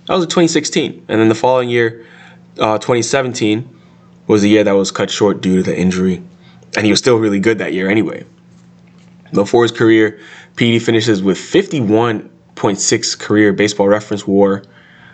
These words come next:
a two ninety-nine average, a hundred forty homers, eight oh five O P S, one thirteen O P S plus. Great defender, all that, all that.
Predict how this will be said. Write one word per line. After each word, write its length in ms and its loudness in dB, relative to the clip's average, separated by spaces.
a 60 -12
two 180 0
ninety-nine 420 -2
average, 480 -4
a 60 -4
hundred 280 -4
forty 260 0
homers, 560 0
eight 120 2
oh 60 0
five 300 -4
O 100 -4
P 160 -2
S, 140 -2
one 160 0
thirteen 320 -2
O 100 0
P 160 -2
S 140 -2
plus. 480 -4
Great 180 -2
defender, 380 -4
all 180 0
that, 200 -2
all 140 -8
that. 480 -6